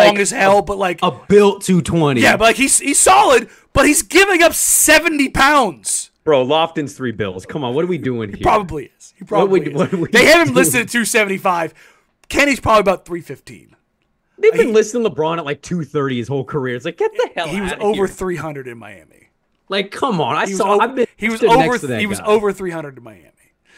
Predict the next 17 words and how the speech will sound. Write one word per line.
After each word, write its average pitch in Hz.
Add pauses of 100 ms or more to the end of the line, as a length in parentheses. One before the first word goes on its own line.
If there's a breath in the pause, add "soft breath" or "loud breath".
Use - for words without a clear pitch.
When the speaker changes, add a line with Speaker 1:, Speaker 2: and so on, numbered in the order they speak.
(140 soft breath)
Speaker 1:
It's -
Speaker 2:
So, 233
again, 240
Speaker 1:
ridiculous. 117 (180)
Speaker 2:
but -
Kenny 262
Lofton 180
is 117
a 113 (220)
big 202
old 135
boy. - (540)
Speaker 1:
Yes, 120
he 120
is. 101
Speaker 2:
And 202 (300)
I, 190